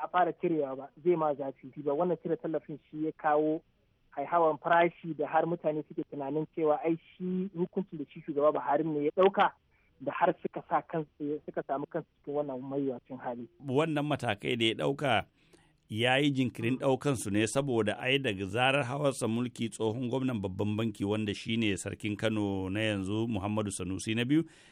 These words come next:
Speaker 2: ya ba da shawarar cewa shugaban ya gaggauta cire tallafin mai da kuma a karya darajar naira.
Speaker 1: Kuma idan wani mutumi guda ɗaya ya yi kira, a, ya kamata a zo a,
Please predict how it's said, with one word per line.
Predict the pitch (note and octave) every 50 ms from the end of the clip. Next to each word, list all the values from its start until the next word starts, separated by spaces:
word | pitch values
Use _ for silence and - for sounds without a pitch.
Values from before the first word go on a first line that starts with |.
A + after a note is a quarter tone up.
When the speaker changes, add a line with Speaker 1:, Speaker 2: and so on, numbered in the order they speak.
| _ - -
Speaker 2:
ya | G2+ G#2 A2+ A#2+ A#2
ba | A#2+ C3 C3+ C3+
da | B2 A#2+
shawarar | - - - A#2+ A#2 B2 B2+ A2+ A2 G2
cewa | - - A2 A2 A2 G#2+ G#2
shugaban | - A2 G2 G2 G#2 A2+ C3 C3+ C3 A#2+
ya | A2 G2+
gaggauta | G2 G#2+ C3 C3 B2+ A#2+ A#2 B2+ A#2+ A2 G2+ - - G2 F#2 F2+ - _ - _ _ _ _ _
cire | - - D3 C#3+ B2
tallafin | - - A#2+ A#2+ A#2 A2+ A2+ - - A#2+ A#2
mai | A#2+ B2 C#3 C#3 B2+ A#2+ A#2+ A#2+ _ _ _ _ _ _ _ -
da | A#2 G2+ G2
kuma | - - - C3 B2+ C3 B2 A#2+ A#2+ A#2+ A#2+ A#2+ A#2 A#2 A#2 A#2 _ _ _ _ -
a | - A#2+ A2+ G#2+ G2+ G2+ G2+ G#2+ - _ -
karya | - C3 C#3+ C3+ B2 A2+ G2+
darajar | G#2+ A#2 A2+ A#2 A2 A2 G#2
naira. | F#2 G2 G2+ G2 G2 F#2+ F2 D#2+ - _ _ _ _ _ _ _ _ _ _ _ _
Speaker 1:
Kuma | - - F3+ F#3 F#3+ F#3+ F#3+ F#3+ F#3 F#3+ F#3+ G3 G3 -
idan | E3 D3+ F3+ F#3 F#3
wani | F#3 F#3+ G3 G3 F#3+ F#3+ F#3+ F#3+ F#3+ F#3+ G#3 - -
mutumi | E3 D#3 D#3+ - - G3 G3+ F#3 E3
guda | D3 D3+ D3+ D#3 E3+ -
ɗaya | - E3+ F3+ F#3+ G3 F#3+ - _ _ -
ya | D3+ D#3+ E3+ F3+
yi | F#3 F3+
kira, | F3+ - G#3+ G#3+ A3 - - - _ _ _ _ _ _ _ _ _ _ _ _ -
a, | D3+ D#3+ D#3 D#3 D#3 D3+ D3+ D3+
ya | D#3+ F3 F#3+
kamata | F#3 - F3+ F3 F3 E3+ F3+ D3
a | D3 D3
zo | D3+ E3 E3+ E3+
a, | - D#3 D3+ C#3+ C#3 C3+ C3 C3 C3 B2+ B2